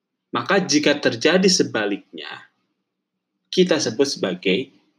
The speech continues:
deflasi. Nah, pertanyaannya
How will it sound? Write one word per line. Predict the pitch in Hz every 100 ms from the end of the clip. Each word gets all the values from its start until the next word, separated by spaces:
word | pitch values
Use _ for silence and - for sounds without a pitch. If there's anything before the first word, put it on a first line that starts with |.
| -
deflasi. | 107 101 95 90 - 92 - - _ _ _ _ _ _ _ _ _ -
Nah, | 117 117 - _ _ _ _ _
pertanyaannya | - 180 185 - 190 190 156